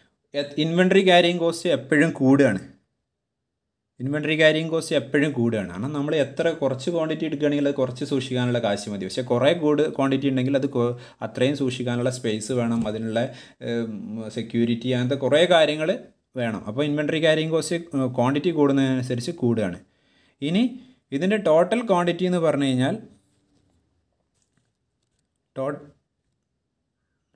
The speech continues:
ടോട്ടൽ ക്വാണ്ടിറ്റി എന്ന് പറഞ്ഞു കഴിഞ്ഞാൽ ഇത് രണ്ടും കൂടെ ആഡ് ചെയ്താണ്. ഇൻവെന്ററി ക്യാരിയിങ് കോസ്റ്റും പ്രൊക്യൂർമെന്റ് കോസ്റ്റും കൂടെ ആഡ് ചെയ്ത വാല്യൂ ആണ് ടോട്ടൽ കോസ്റ്റ്. ഇതിന്, ഏഹ്, മിനിമം വാല്യൂ എന്ന് പറഞ്ഞാൽ പ്രൊക്യൂർമെന്റ് കോസ്റ്റ്,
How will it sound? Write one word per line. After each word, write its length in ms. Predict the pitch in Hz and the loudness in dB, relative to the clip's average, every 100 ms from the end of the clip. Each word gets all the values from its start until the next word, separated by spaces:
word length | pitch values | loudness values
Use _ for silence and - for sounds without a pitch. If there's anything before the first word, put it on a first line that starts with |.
| _ _ 139 | _ _ -4
ടോട്ടൽ 280 | 139 180 185 | -2 0 0
ക്വാണ്ടിറ്റി 360 | 170 165 160 | 0 0 -4
എന്ന് 140 | 170 170 | -2 2
പറഞ്ഞു 260 | 147 135 135 | 2 2 0
കഴിഞ്ഞാൽ 260 | 123 131 175 | 0 -2 -2
ഇത് 120 | 127 | -2
രണ്ടും 280 | 147 127 135 | 0 0 0
കൂടെ 160 | 143 147 | 2 2
ആഡ് 180 | 123 123 | 2 0
ചെയ്താണ്. 280 | 120 98 87 - _ - | 0 -4 -8 -16 _ -6
ഇൻവെന്ററി 360 | 120 131 143 143 | -2 -2 0 4
ക്യാരിയിങ് 400 | 139 135 135 123 | 6 4 2 -2
കോസ്റ്റും 360 | 117 - 147 208 - _ _ - | -2 -2 -4 -4 -14 _ _ -8
പ്രൊക്യൂർമെന്റ് 540 | 120 120 151 156 160 | -6 0 2 2 0
കോസ്റ്റും 340 | 143 127 127 127 | 2 2 2 2
കൂടെ 160 | 127 127 | 2 2
ആഡ് 240 | 117 131 147 | 2 2 0
ചെയ്ത 240 | 147 131 127 127 | 0 2 2 2
വാല്യൂ 360 | 117 110 117 | -2 0 0
ആണ് 120 | 117 143 | 0 0
ടോട്ടൽ 300 | 135 117 113 107 | 2 2 0 -4
കോസ്റ്റ്. 380 | 104 95 - - _ _ _ - | -6 -6 -12 -16 _ _ _ -8
ഇതിന്, 340 | 135 170 196 233 233 - - | -4 0 0 0 -6 -16 -2
ഏഹ്, 180 | 131 131 | 0 2
മിനിമം 400 | 135 139 156 190 | 0 0 0 2
വാല്യൂ 280 | 180 156 151 | 4 2 2
എന്ന് 120 | 156 | 0
പറഞ്ഞാൽ 240 | 143 127 117 | 0 0 0
പ്രൊക്യൂർമെന്റ് 640 | 123 123 - 165 170 175 | -2 -2 2 2 2 0
കോസ്റ്റ്, 400 | 165 143 - 147 | 2 0 0 0